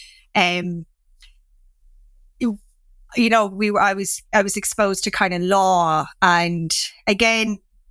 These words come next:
you know, I'd done debating and public speaking, and, uh, you, you know, I kind of, I, I'm not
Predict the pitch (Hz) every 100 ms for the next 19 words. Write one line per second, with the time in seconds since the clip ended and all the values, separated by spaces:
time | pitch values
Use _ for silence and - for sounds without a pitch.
0 | - - 208 196 175 180 - 190 190 196
1 | 208 196 - 175 170 - 190 185 - -
2 | 185 180 - 170 170 170 170 _ _ -
3 | 220 - - 202 202 190 190 214 202 190
4 | - 175 - 240 277